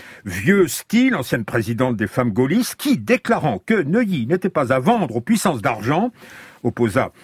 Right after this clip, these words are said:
la plus fière des résistances et mit Hersan sur le carreau. Alors il fut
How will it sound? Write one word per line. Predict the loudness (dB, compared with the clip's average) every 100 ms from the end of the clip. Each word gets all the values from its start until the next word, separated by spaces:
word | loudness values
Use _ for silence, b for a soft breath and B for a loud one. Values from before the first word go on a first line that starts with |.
| B -10
la | -8
plus | -4 -2
fière | 0 2 2 2
des | -2
résistances | -2 -4 -2 -2 0
et | 0
mit | 0 -4 _
Hersan | -6 -6 -4 -4
sur | -2 -2
le | -2
carreau. | -2 -2 -6 B B B
Alors | -2 -2
il | -4
fut | -4 -4